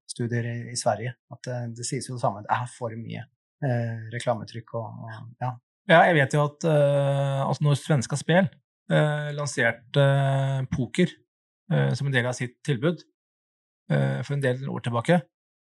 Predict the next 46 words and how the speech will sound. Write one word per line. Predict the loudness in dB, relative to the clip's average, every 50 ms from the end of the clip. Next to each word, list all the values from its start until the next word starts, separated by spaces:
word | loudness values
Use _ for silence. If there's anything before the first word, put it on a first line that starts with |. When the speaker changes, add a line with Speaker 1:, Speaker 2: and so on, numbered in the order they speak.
| _ _ _
Speaker 2:
så, | 2 4 6 8 8 6 6 4
så | 2 0 2 4
prøvde | 6 6 6 6
man | 4 2 2
liksom | 2 2 2 2
å | 2 4 2 2 2 2 0 0 0
kartlegge | 2 0 0 0 2 -2 2 4
denne | 4 4 4 2 0
kanaliseringen, | -4 -4 -2 -2 -2 -2 -2 -2 -2 -2 -2 -4 -2
for | 0
det | 0 0
også | 2 2 2
var | 2 2 0 0
jo |
på | -2
en | -4 -6
måte | -6 -10
intensjonen | -10 -8 -6 -6 -4 -4 -4 -4 -4 -4 -6 -4 -2
og, | 0 0 0 0 2 2
og | 4
målsettingen | 4 4 2 2 0 -8 -10 -8
til | -6 -6
den | -4
svenske | -2 -2 -4 -2 -4 -4
stat, | 2 4 4 4 4 -2 -16 _ _ _ _ _
at | 0 0 2 4
her | 2 2
skal | 2 -2 -4 -2
man | -2
på | 0
en | 0 -2
måte | -2 -4 -6 -6
få | -6 -2 -2 -2 -2 -4 _ _ _ _ _ _ _ _
svenske | 2 4 4 4 4 0 -6 -12 _ _ 0 2 2 2 2 2 0 -2 0
statsborgere | 2 0 0 0 0 -2 -2 2 4 6 6
som | 4 4
spilte | 2 0 0 0 -2 -2 0 0 0 0
utenlands | -2 -4 2 4 4 4 4 2 -6 _ _ _ _ _ _ _ _ 2
til | 4 4
å | 4
spille | 4 4 2 2 2 0
poker | -2 -2 -6 -6 -2 2 4 4 4 4 2 _ _ _ _ _ _ _ _ _ 2
på | 4 6 6
en | 6 4 0
svensk | -6 -6 -4 -4 -4 -4 -8 -6 -8 -4
regulert | -2 -2 -2 -2 -4 -6